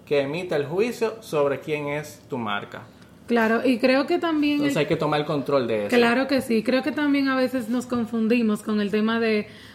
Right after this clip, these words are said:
Speaker 2: Bueno, yo tengo mi marca definida,
Speaker 1: Ujú.
Speaker 2: pero la marca no es el branding. Entonces sería bueno entonces hablar de qué es una marca.
Speaker 1: Claro, claro.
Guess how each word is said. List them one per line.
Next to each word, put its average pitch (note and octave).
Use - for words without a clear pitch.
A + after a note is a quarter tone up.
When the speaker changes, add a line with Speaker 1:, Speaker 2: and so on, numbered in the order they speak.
Speaker 2:
Bueno, C#4
yo B3
tengo D4
mi D#4+
marca C#4+
definida, A3
Speaker 1:
Ujú. C3+
Speaker 2:
pero G#3+
la A3+
marca A#3
no A#3
es A3
el G3+
branding. G#3+
Entonces G3+
sería A#3+
bueno C4+
entonces B3
hablar A3+
de G#3+
qué A#3
es A3
una A3
marca. F4
Speaker 1:
Claro, G#2+
claro. G#2+